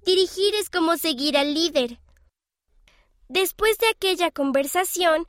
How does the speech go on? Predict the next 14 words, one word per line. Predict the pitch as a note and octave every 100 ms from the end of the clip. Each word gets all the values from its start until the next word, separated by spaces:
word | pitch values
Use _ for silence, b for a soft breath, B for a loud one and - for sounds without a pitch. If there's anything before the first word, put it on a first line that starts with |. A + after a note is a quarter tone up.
| b b -
pensé | G4 F#4 - G4+ G4+
en | F#4
cómo | - G4 G#4+ A4
el | G4
ser | - E4+
directora | C#4+ D4 C4+ - F4 F4+
de | F#4
música | F4+ F4+ C#4+ D4 D4+ F4 b b b
es | F#4+ G4+
un | G#4+
ejemplo | G4+ - E4+ D#4+ D4+
de | C4+ C#4+
Jesucristo. | C#4+ C#4+ C4+ D4+ F4+ - C4 A#3+ _ _ _ _ _ _ _ _ _ -
Él | G4